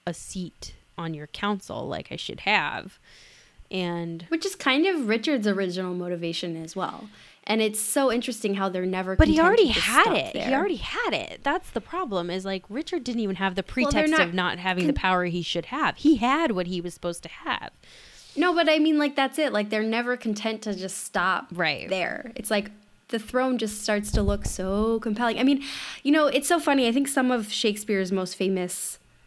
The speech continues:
Speaker 2: works or tragedies, I guess, come out of this. And I, I, I know that it's like a, he's obviously writing under royal prerogative for Elizabeth, you know, telling the story of her ancestors. But,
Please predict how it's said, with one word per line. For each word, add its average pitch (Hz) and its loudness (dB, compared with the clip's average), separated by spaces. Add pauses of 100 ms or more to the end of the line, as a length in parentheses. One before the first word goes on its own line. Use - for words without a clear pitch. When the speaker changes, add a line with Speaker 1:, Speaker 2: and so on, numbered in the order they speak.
(240)
Speaker 2:
works - -4 (200)
or 175 -2
tragedies, 180 -6
I 160 -6
guess, - -8
come 202 -4
out 175 -2
of 170 -12
this. - -8
And 208 0
I, 220 0 (280)
I, 240 6
I - 4
know 302 6
that 285 4
it's 247 0
like 214 2
a, 190 0 (720)
he's 269 0
obviously 254 4
writing 190 2
under 185 -2
royal 180 -2
prerogative 175 -6
for 185 -4
Elizabeth, 180 -6 (200)
you 196 -2
know, 175 -6
telling 208 2
the 190 -4
story 180 -2
of 170 -4
her - -6
ancestors. 175 -6
But, 196 -2